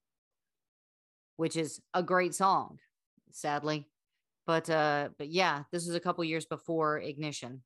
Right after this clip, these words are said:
happened. And so, um, getting back to the song, R. Kelly had written it for Jackson in response to difficult times in his own personal life. Kelly had sent a demo tape to Jackson, who liked the song and decided to produce it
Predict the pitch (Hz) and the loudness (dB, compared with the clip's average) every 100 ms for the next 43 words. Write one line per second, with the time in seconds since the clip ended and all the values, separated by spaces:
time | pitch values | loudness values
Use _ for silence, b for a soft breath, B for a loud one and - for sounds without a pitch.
0 | _ 151 139 123 143 131 _ _ - 147 | _ -6 -6 -6 -12 -16 _ _ -10 -8
1 | 139 151 143 143 143 160 156 151 151 147 | -6 -4 -2 -2 0 4 4 4 0 -4
2 | 185 220 208 208 208 208 175 165 190 175 | 2 4 4 2 0 -2 -4 -2 0 2
3 | 160 147 147 _ _ - 175 180 226 214 | 2 -2 -8 _ _ -4 -2 0 2 2
4 | 208 185 151 185 165 170 - 165 143 156 | 0 -2 -4 -4 -4 -6 -6 -8 -2 2
5 | 151 151 151 147 - 160 156 - 165 160 | 2 0 -6 -6 -6 -6 -4 -2 0 0
6 | 147 - 156 175 170 170 165 170 165 165 | -2 -10 -6 -4 -4 -6 -6 -2 -2 -2
7 | 170 185 160 196 240 220 156 143 147 139 | -2 -2 -2 -2 -2 0 0 0 -4 -6
8 | 131 - - - 196 202 202 175 190 170 | -8 -16 -14 0 4 4 4 0 -2 -4
9 | 156 180 180 180 175 - - 165 165 160 | 0 0 0 0 -4 -4 0 0 0 -4
10 | 151 160 165 190 190 185 165 160 147 - | -6 -4 0 0 -2 -4 -2 -2 -6 -2
11 | 151 151 - - 156 156 151 156 147 | -2 -2 -10 -10 -6 -6 -2 -2 -4